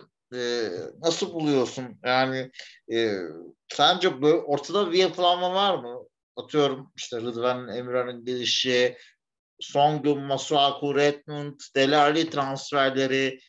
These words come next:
yapılanma transferleri gibi değil gibi geliyor bana çünkü. Ee, çok, e, yapılanma ters mi düştü? Yapılanma Şenol Güneş'e veya yeni hocaya devam edecek mi? Beşiktaş'ın yapılanma,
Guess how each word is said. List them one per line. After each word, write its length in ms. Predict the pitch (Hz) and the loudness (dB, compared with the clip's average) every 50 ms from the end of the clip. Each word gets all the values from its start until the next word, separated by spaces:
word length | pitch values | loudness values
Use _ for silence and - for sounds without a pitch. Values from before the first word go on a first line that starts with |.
| _ - | _ -6
yapılanma 560 | - 127 123 131 143 151 160 156 151 156 147 | -6 -6 -2 2 4 4 4 4 4 2 0
transferleri 680 | 147 143 147 147 143 143 - - 151 143 147 143 151 151 | 2 2 2 2 2 2 0 0 0 0 0 0 -2 -4
gibi 260 | 143 139 147 143 147 139 | -4 -6 -10 -6 -2 0
değil 280 | 151 160 170 190 175 | 2 2 2 0 -4
gibi 220 | 160 156 143 131 123 | -6 -6 -6 -4 -4
geliyor 360 | 123 120 117 117 117 117 104 | -4 -4 -2 -2 -4 -4 -4
bana 260 | 107 107 107 107 104 | -4 -6 -6 -6 -8
çünkü. 520 | 107 - 123 120 113 - - 170 208 208 _ _ _ _ _ _ _ _ _ | -8 -12 -14 -16 -14 -10 -8 -8 -8 -8 _ _ _ _ _ _ _ _ _
Ee, 60 | - 87 95 95 85 71 52 50 50 50 50 _ _ _ _ _ - | -16 -14 -12 -12 -14 -14 -18 -20 -20 _ _ _ _ _ _ _ -6
çok, 340 | - 185 190 185 - - - - - | -2 -2 -2 -2 -2 -8 -18 -20 -20
e, 480 | - - _ _ - 120 117 113 120 | -20 -20 _ _ -16 -14 -12 -10 -8
yapılanma 880 | 135 127 131 - 165 170 175 180 175 175 180 185 185 185 190 180 - - _ _ _ _ _ _ _ _ _ _ _ _ _ _ _ | -8 -8 -6 -2 2 2 4 2 2 2 4 4 4 4 2 0 -4 -8 _ _ _ _ _ _ _ _ _ _ _ _ _ _ _
ters 380 | - 160 156 165 170 165 - - | -2 2 2 2 2 2 -2 -6
mi 140 | 165 170 165 | -12 -12 -10
düştü? 580 | 170 170 160 165 - - 170 170 175 175 175 - - _ _ - | -8 -8 -8 -8 -4 0 2 4 4 2 0 -4 -12 _ _ -6
Yapılanma 600 | 135 131 - - 143 147 156 165 170 170 170 170 | -6 -6 -4 -2 2 2 4 4 2 2 2 0
Şenol 420 | 165 - 165 151 151 156 160 160 | 2 2 0 2 2 2 0 -2
Güneş'e 500 | 147 151 165 170 165 165 - 170 160 160 - _ _ - | -4 -8 -6 -4 -4 -4 -2 -4 -6 -8 -10 _ _ -4
veya 240 | 151 147 147 147 147 | 0 2 4 4 4
yeni 240 | 147 131 135 135 165 | 2 0 -2 -4 -4
hocaya 480 | 175 180 175 156 156 170 165 160 151 | -4 -4 -4 -2 2 2 4 4 2
devam 420 | 151 151 151 151 151 156 151 151 165 | 0 -2 -2 -2 -4 -6 -6 -8 -10
edecek 480 | 147 147 147 139 165 170 165 170 _ | -8 -8 -4 -2 -2 -2 -2 -4 _
mi? 280 | 165 165 160 160 160 160 _ _ _ _ _ _ _ _ _ _ _ - | -8 -6 -6 -6 -6 -10 _ _ _ _ _ _ _ _ _ _ _ -8
Beşiktaş'ın 680 | 139 151 151 - - - - 262 240 - - 220 208 190 | -6 -6 -4 -6 -8 -2 0 0 2 2 0 -2 -4 -6
yapılanma, 800 | 165 147 143 - 170 180 185 190 185 190 190 196 190 180 - | -8 -8 -8 -6 -4 -2 -2 -2 -2 -2 -2 -2 -2 -2 -4